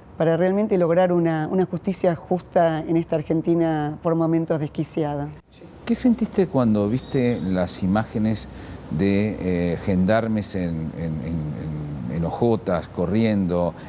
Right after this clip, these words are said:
Speaker 2: eh, la degradación de la policía con toda esta fuga de, de los tres, eh, presos? ¿Qué, qué pensaste del Estado?
Speaker 1: Eh, es la degradación de la policía, por supuesto. También es la degradación del sistema penitenciario. Creo que es urgente,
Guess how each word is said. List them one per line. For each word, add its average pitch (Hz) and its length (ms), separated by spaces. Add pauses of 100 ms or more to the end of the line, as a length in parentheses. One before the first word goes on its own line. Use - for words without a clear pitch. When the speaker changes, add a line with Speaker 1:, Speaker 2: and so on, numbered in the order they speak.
Speaker 2:
eh, 85 420
la 85 140
degradación 90 680
de 90 80
la 80 140
policía 87 720
con 76 160
toda 98 100
esta 78 420
fuga 85 460
de, 71 360 (520)
de 78 100
los 73 140
tres, 85 480
eh, 76 320
presos? 95 420
¿Qué, 123 120 (480)
qué - 80
pensaste 139 460
del 87 120
Estado? 65 420 (240)
Speaker 1:
Eh, 196 880 (600)
es 311 160
la 320 100
degradación 196 460
de 214 80
la 170 100
policía, 156 540
por 156 160
supuesto. 160 580 (100)
También 180 260
es 214 60
la 185 100
degradación 165 520
del 175 120
sistema 165 360
penitenciario. 156 800
Creo 165 200
que 170 80
es - 100
urgente, 170 600